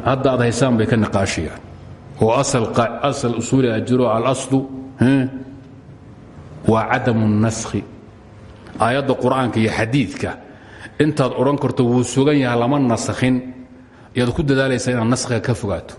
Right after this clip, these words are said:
Aayadda haddiiba la helaya qiil iyo ta'wiil iyo wej la yidhaahdo waa muxkama, ghayru mansuukha,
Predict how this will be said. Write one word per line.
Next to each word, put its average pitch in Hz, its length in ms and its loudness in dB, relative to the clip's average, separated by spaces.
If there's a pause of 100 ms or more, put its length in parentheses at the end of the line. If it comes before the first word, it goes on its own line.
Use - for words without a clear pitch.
(1700)
Aayadda 151 480 2
haddiiba 160 320 2
la 143 120 4
helaya 147 360 2
qiil 151 320 2
iyo 135 240 2
ta'wiil 147 420 2
iyo 135 220 2
wej 156 280 4
la 139 160 2
yidhaahdo 127 360 2
waa 151 280 2
muxkama, 135 760 -2
ghayru 156 240 2
mansuukha, 131 760 0